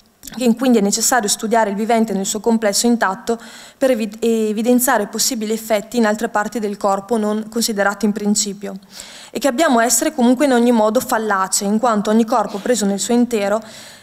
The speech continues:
ehm, presenta proprietà specifiche e non estrapolabili in nome delle differenze fisiologiche, anatomiche, fus-, eh, funzionali, biochimiche e genetiche proprie di ogni specie.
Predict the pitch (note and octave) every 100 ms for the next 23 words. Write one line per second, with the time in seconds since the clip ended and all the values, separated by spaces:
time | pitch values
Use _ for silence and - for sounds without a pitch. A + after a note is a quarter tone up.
0 | - - - B3 A#3 G#3+ G#3 G#3 G#3 G#3
1 | C4+ C4 C4 A#3 - A3 C#4+ A3 A#3 -
2 | A#3 - G#3+ G#3+ - G#3+ B3 C4+ A3+ -
3 | A3 - A3+ - A#3 G3 G3+ G#3+ B3 -
4 | B3+ A#3+ G#3+ A3+ A#3 A#3 G#3+ G#3+ G#3 G#3
5 | G#3 A3 A3+ G#3 A3+ F#3+ F#3 G3 G#3 B3
6 | G#3 G3+ G#3+ A#3+ A#3 A3 A3+ A3 G3+ G3
7 | - A#3+ C4 A3+ G3 G#3 B3 B3+ G#3 G3+
8 | - - G#3 G#3 G3+ A3 A#3 G#3 G3+ G#3
9 | G3 G3 G3 G3 G3 -